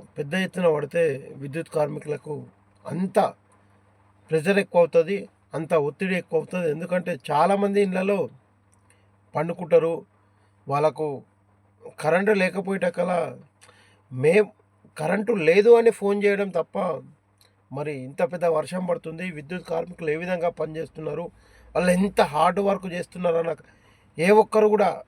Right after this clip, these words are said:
<coughs> ప్రశంసించిన సందర్భం కనబడది. ఎప్పుడొస్తది కరెంటు, ఇంకెంతసేపు ఏం చేస్తుర్రు, పొద్దున్న దాకా ఏం చేస్తారు, చెక్ చేసుకోరా అన్న ధోరణిలో మాట్లాడతారు. కానీ మానవత్వంతో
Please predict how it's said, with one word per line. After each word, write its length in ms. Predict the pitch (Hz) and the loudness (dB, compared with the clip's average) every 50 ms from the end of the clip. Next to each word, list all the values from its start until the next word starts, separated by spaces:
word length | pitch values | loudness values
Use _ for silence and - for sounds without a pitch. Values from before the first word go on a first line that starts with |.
| _ - | _ 0
<coughs> 1000 | - - - - - - _ _ _ - - - - _ _ _ _ _ _ - | 2 2 2 0 -2 -4 _ _ _ -20 -20 -20 -20 _ _ _ _ _ _ -4
ప్రశంసించిన 680 | 156 160 - 214 208 202 156 156 175 160 - 196 185 180 151 120 - - _ - - | -2 0 2 0 0 0 -2 -8 -12 -12 -8 -4 -2 -2 -2 -2 -6 -14 _ -20 -12
సందర్భం 480 | - 165 156 165 175 196 190 196 202 185 | -8 -8 -6 -4 -4 -2 -2 -2 -2 -2
కనబడది. 500 | 175 170 175 170 165 156 160 160 202 233 240 _ _ _ _ _ _ _ _ _ _ _ _ _ _ _ _ - - - _ - | 0 0 2 2 2 0 0 -2 -4 -4 -4 _ _ _ _ _ _ _ _ _ _ _ _ _ _ _ _ -20 -20 -10 _ -4
ఎప్పుడొస్తది 600 | 165 - - - 226 240 240 - 247 240 220 214 | -4 -2 2 6 8 8 8 8 6 2 2 2
కరెంటు, 380 | - 208 196 196 202 190 202 196 | 2 0 0 0 -2 -2 -4 -4
ఇంకెంతసేపు 720 | 175 170 180 165 214 214 208 214 208 165 190 208 190 190 190 175 | -4 -4 -2 0 0 0 0 0 -2 -2 -4 -6 -6 -6 -6 -6
ఏం 200 | 156 170 202 202 202 | -4 -2 -2 -2 -2
చేస్తుర్రు, 480 | 190 196 202 202 - - 202 185 196 190 165 131 | -2 -4 -4 -6 -6 -8 -6 -6 -6 -8 -10 -10
పొద్దున్న 340 | - 160 151 139 190 190 196 | -12 -12 -12 -10 -8 -6 -4
దాకా 220 | 185 180 - 185 160 147 | -4 -4 -4 -4 -4 -4
ఏం 160 | 151 170 180 190 175 | -6 -8 -8 -8 -10
చేస్తారు, 420 | 180 180 - - 185 175 180 175 147 - _ _ _ _ _ _ _ - | -10 -12 -12 -10 -10 -10 -10 -10 -12 -14 _ _ _ _ _ _ _ -10
చెక్ 180 | - 156 151 147 | -8 -8 -6 -2
చేసుకోరా 500 | 180 202 202 - - - 190 185 185 175 | 0 0 0 0 -2 -6 -4 -2 0 0
అన్న 200 | 170 165 170 170 160 | 0 0 -2 -4 -2
ధోరణిలో 580 | 139 151 156 165 170 180 175 180 175 180 175 165 160 | 0 0 0 0 0 -2 -4 -4 -2 0 0 0 0
మాట్లాడతారు. 580 | 151 156 165 - 170 170 165 - 170 151 151 | -2 -4 -4 -4 -4 -4 -4 -4 -4 -6 -4
కానీ 240 | 147 151 160 185 202 202 - _ _ _ - _ _ - | -4 -6 -4 -4 -6 -6 -8 _ _ _ -20 _ _ -10
మానవత్వంతో 840 | 131 139 143 151 175 202 220 220 214 208 - - 208 208 202 196 208 | -8 -4 0 2 4 6 6 6 4 2 2 0 -2 -2 0 -2 -2